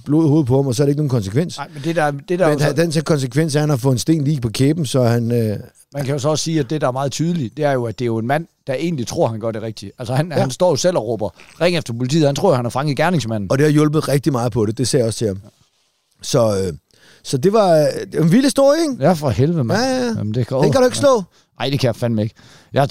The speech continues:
Speaker 2: jeg, ved du hvad, jeg, jeg er næsten bange for, at jeg har den samme nedtur, som jeg havde sidste år ved den her tid. Fordi at, øh,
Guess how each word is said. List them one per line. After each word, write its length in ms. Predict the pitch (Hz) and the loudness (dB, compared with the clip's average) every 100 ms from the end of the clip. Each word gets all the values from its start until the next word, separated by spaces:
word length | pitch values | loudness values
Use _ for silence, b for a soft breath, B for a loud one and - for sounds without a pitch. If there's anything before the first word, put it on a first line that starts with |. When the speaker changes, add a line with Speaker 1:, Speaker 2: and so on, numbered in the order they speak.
| - | 0
Speaker 2:
jeg, 260 | 147 139 | 0 2
ved 100 | 147 | 2
du 60 | 160 | 2
hvad, 100 | 135 | 2
jeg, 180 | 127 113 117 | 2 0 0
jeg 100 | 127 | 0
er 40 | 120 | 2
næsten 320 | 147 151 123 | 2 0 -2
bange 220 | 110 139 | -2 0
for, 120 | 127 | -2
at 120 | 123 110 | -2 0
jeg 100 | 104 | 0
har 260 | 113 101 _ _ | 0 -2 _ _
den 120 | 110 113 | -6 -2
samme 240 | 131 135 | 0 2
nedtur, 360 | 131 135 120 95 | 0 0 0 0
som 180 | 113 | 0
jeg 60 | 110 | 2
havde 160 | 117 123 | 2 0
sidste 300 | 151 143 113 | -2 -2 -2
år 80 | |
ved 120 | 98 98 | -4 -4
den 80 | |
her 100 | 104 | -4
tid. 200 | 101 107 107 _ _ _ _ | -4 -6 -6 _ _ _ _
Fordi 220 | 123 131 | -2 2
at, 200 | 110 - _ - | 0 -2 _ -2
øh, 340 | 131 117 110 | 0 2 0